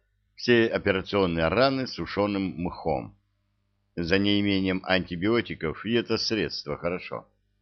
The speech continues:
Раны зашивать не стал, гной должен выйти наружу. Вымыли руки, перенесли парня на кровать, убрали стол и тазик с гноем. Я вымыл инструменты,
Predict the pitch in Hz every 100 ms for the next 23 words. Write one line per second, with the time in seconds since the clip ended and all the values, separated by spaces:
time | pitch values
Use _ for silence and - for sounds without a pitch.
0 | _ _ _ _ _ _ _ - 117 170
1 | 165 147 117 - 98 113 - 95 85 -
2 | 78 69 64 - _ - 87 143 143 135
3 | 127 113 120 120 107 113 113 98 69 -
4 | 58 107 _ _ _ _ _ _ _ -
5 | - 160 90 69 69 127 139 - 117 107
6 | _ _ _ - 90 95 95 143 160 -
7 | 120 117 113 110 107 - 92 73 71 65
8 | - - - 85 131 131 92 - 120 127
9 | 98 - 110 104 92 - 71 65 73 69
10 | 64 62 58 _ _ _ _ _ _ _
11 | _ - 87 95 92 82 98 92 90 85
12 | 85 80 78 92 98 110 110